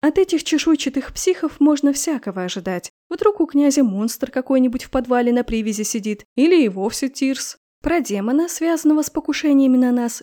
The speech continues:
мы из-за последних событий подзабыли. Не до него стало, когда обнаружилось родство Еваники с Лэр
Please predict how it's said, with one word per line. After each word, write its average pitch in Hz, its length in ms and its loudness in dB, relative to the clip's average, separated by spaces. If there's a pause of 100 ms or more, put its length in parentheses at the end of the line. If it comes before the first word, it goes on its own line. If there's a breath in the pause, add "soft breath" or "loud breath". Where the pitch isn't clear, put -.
мы 359 220 6
из-за 233 280 -2
последних 202 540 -6
событий 330 460 -2
подзабыли. 190 760 -4 (140)
Не 269 160 8
до 247 100 4
него 262 320 4
стало, 190 380 -6
когда 196 320 -6
обнаружилось 220 880 -4
родство 254 440 -6
Еваники 196 640 -2
с - 180 -6
Лэр 214 280 -6